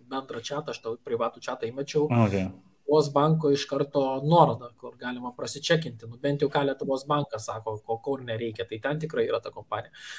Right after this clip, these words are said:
Speaker 1: Nu, Emili, trauk dabar tu savo kozirį savo. Aš labai tikėjausi Žilvino apie Global Intergold, labai džiugu.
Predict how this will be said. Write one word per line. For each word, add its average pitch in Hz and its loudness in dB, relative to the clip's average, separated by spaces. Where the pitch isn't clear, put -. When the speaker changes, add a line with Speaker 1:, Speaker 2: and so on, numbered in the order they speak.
Speaker 1:
Nu, 170 6
Emili, 190 10
trauk 185 8
dabar 160 8
tu 175 2
savo 147 6
kozirį 139 4
savo. 135 0
Aš 139 4
labai 160 6
tikėjausi 147 6
Žilvino 135 0
apie 120 -4
Global 127 4
Intergold, 147 4
labai 143 4
džiugu. 143 6